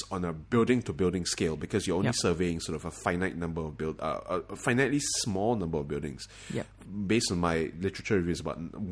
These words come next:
Speaker 1: one to, one building to twenty-one buildings maximum.
Speaker 2: Okay.
Speaker 1: Right?
Speaker 2: Okay.
Speaker 1: But you're not really capturing the, the landscape.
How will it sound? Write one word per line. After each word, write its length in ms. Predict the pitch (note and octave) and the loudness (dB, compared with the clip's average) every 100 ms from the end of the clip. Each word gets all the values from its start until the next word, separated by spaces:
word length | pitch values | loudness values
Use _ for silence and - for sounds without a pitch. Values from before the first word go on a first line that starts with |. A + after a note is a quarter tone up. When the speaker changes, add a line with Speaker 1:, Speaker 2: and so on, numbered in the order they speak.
| F2+ | 2
Speaker 1:
one 300 | F#2 F#2 F2+ | 2 2 -2
to, 120 | - - | -6 0
one 220 | A2 B2 | 4 4
building 480 | B2 A#2+ A2+ G2 A2+ | 8 8 10 6 4
to 120 | - - | 0 -4
twenty-one 500 | - F#2 F2 F2 E2+ | 0 2 2 2 2
buildings 460 | F2 D#2+ D2+ - | 2 0 -2 -2
maximum. 600 | F#2+ G#2+ - - G#2+ F#2 - - - - - | 2 2 2 0 2 2 0 -10 -20 -10 -2
Speaker 2:
Okay. 440 | C3+ C3+ A#2+ G#3+ - - - - - - - - | 0 2 2 2 -2 -20 -20 -20 -20 -20 -20 0
Speaker 1:
Right? 300 | G2+ F#2 - - - | 4 4 4 -4 -4
Speaker 2:
Okay. 260 | B2+ B2 C#3 | -2 0 8
Speaker 1:
But 140 | C#3+ | 8
you're 80 | D#3 | 10
not 120 | G#3+ F3 | 10 10
really 140 | E3 | 6
capturing 580 | - D#3 - - C3+ A#2+ | 6 2 4 4 4 6
the, 160 | F#2+ | 4
the 160 | F2 F#2 | 4 4
landscape. 600 | F#2+ G2 G2 - G2+ - | 4 4 4 2 2 0